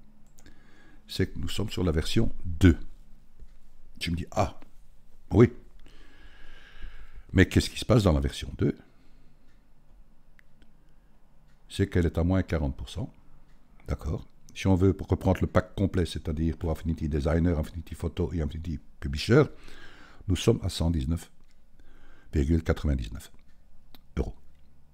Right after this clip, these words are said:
D'accord. Soit nous pouvons acheter, soit Affinity Photo qui est à quarante-huit quatre-vingt-dix-neuf. Ok, c'est très bien.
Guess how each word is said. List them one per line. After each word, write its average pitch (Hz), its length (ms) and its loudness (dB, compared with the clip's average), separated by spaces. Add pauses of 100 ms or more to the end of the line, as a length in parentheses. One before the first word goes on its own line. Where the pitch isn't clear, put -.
D'accord. - 300 -8 (460)
Soit - 260 -4
nous 78 80 -4
pouvons 71 240 -2
acheter, - 400 -6
soit - 300 -4 (720)
Affinity - 360 -6
Photo 73 360 -6
qui - 80 -4
est - 160 -4
à - 60 -6
quarante-huit 69 400 0
quatre-vingt-dix-neuf. 104 680 0 (880)
Ok, - 260 2
c'est - 120 0
très - 140 2
bien. 135 200 6